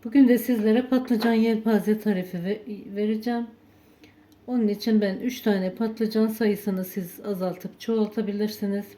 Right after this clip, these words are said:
Bir tane soğan, bir tane domates, e, hangi biber kullanmak istiyorsanız, seviyorsanız şöyle köy biberiyle charleston biber, kıyma, e,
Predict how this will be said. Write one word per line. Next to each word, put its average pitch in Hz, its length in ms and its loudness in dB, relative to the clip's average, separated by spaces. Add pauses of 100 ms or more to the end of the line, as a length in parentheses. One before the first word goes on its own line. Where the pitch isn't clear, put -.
Bir 220 120 -6
tane 180 340 -4
soğan, 185 480 -4 (120)
bir 214 100 -10
tane 175 400 -4
domates, 190 560 -6 (920)
e, 175 420 -8 (600)
hangi 233 320 2
biber 214 340 2
kullanmak 202 580 0
istiyorsanız, 190 680 -8
seviyorsanız 190 880 -6 (960)
şöyle 175 480 -4
köy 214 360 2
biberiyle 175 680 -8 (200)
charleston 175 680 -8
biber, 190 500 -10 (680)
kıyma, 226 640 0 (840)
e, 185 320 -6